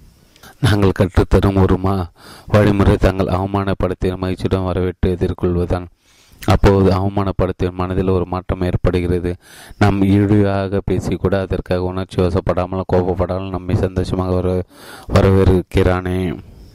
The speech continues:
நாங்கள் கற்றுத்தரும் மற்றும் ஒரு வழிமுறை, நாங்கள் கற்றுத்தரும்,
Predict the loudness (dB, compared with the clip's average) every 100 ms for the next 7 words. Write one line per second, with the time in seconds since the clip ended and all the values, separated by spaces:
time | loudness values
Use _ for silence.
0 | -20 _ _ _ -20 _ _ _ _ _
1 | _ -20 -20 -20 -20 _ _ _ -20 -20
2 | _ -20 -16 -6 0 0 2 2 0 0
3 | 2 4 4 2 0 2 4 4 4 2
4 | 0 -2 -2 0 -2 -6 -18 _ _ _
5 | _ _ _ _ _ _ -20 _ _ -16
6 | -16 -16 -12 0 2 4 2 2 2 0
7 | -2 -2 _ 2 4 4 2 0 0 0
8 | -4 -6